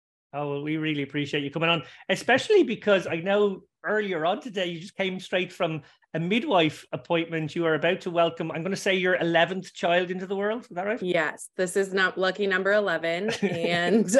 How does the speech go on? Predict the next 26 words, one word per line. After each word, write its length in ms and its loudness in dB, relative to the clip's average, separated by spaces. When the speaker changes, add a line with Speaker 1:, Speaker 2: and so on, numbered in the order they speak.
Speaker 2:
uh, 480 4
we 220 0
are 360 0
thirty-nine 600 -2
weeks 460 -12
pregnant 560 2
tomorrow. 840 2
So 640 2
it's, 420 -4
it's 160 -8
any 240 0
day 180 0
now. 260 -6
We 220 -4
made 240 -2
it 160 -2
to 140 -8
the, 340 0
to 100 -10
the 140 -2
end 140 -2
of 60 -6
the 80 -6
line. 480 -4
And, 480 -8
um, 460 -4